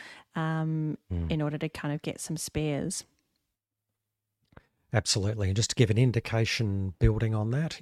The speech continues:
Speaker 2: if you have a bike that has a chip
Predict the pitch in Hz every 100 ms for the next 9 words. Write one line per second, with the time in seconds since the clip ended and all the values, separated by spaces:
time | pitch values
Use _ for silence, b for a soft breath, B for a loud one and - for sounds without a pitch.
0 | - 113 - - 107 104 98 B B B
1 | B 139 131 95 107 107 135 98 101 101
2 | - 131 -